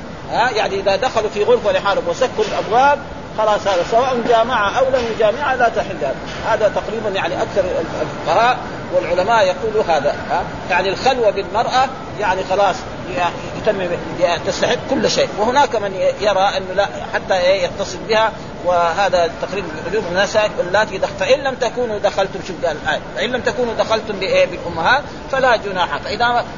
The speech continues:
عقد على الأم وبعدين شافها عجوز وشاف البنت أجمل منها، يطلق الأم ويتزوج البنت. وأما إذا دخل بالأم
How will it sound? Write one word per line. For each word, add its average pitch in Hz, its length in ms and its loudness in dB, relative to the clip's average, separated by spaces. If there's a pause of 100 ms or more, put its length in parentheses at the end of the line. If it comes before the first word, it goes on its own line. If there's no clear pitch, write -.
(100)
عقد 269 300 0
على 220 220 2
الأم 226 340 -6
وبعدين 285 340 0
شافها 262 300 2
عجوز 214 320 -2 (760)
وشاف 277 300 2
البنت 254 300 -4
أجمل 220 420 0
منها، 175 240 -2 (680)
يطلق 294 420 2
الأم 196 200 -4 (100)
ويتزوج 254 280 -2
البنت. 160 460 -8 (240)
وأما 311 320 2
إذا 254 200 6
دخل 240 340 -2
بالأم 254 240 2